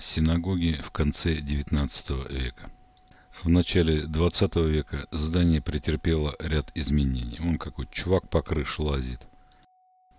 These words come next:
А это главный вход в синагогу или портал.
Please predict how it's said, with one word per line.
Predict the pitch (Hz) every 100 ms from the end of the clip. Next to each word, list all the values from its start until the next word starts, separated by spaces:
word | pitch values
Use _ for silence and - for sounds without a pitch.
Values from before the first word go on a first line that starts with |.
| _ -
А | 104
это | 95 80
главный | 85 85 80 78 73
вход | - - 69
в | -
синагогу | - 80 85 98 90 80 -
или | 82 78 73 -
портал. | 76 71 - - 78